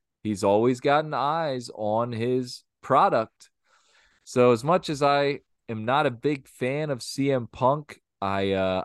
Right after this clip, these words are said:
I gotta say kudos to him. If this is all a work, it is going to drum up business, merch sales, ticket sales, the whole deal, and can help A E W, and then ultimately help Tim, me, and you, and the casu-, and the fan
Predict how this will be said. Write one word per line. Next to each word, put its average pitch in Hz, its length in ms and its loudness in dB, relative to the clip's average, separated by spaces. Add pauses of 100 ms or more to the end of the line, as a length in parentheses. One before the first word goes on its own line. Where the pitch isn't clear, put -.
I 92 160 -4
gotta 104 340 -2
say 120 480 -2
kudos 123 420 -2
to 107 100 -6
him. 123 260 -4
If 127 320 -2
this 123 300 2
is 117 200 2
all 110 300 2
a 107 140 0
work, 113 500 -4 (100)
it 101 160 -4
is 101 200 -4
going 101 320 -4
to 90 360 -4 (300)
drum 101 320 0
up 107 160 0
business, 110 640 -4
merch 107 380 2
sales, 107 500 2 (240)
ticket 135 380 -2
sales, 101 540 0 (280)
the 104 160 2
whole 117 280 4
deal, 101 480 -2
and 101 140 -10
can 98 140 -6
help 98 280 0
A 104 40 0
E 98 140 4
W, 110 320 2
and 135 160 -2
then 165 420 2
ultimately 117 500 -2
help 110 300 0 (520)
Tim, 117 280 -4
me, 123 200 0
and 113 120 -4
you, 107 300 0
and 95 180 -10
the 90 60 -6
casu-, 98 500 0
and 92 100 -2
the 90 60 -4
fan 98 540 0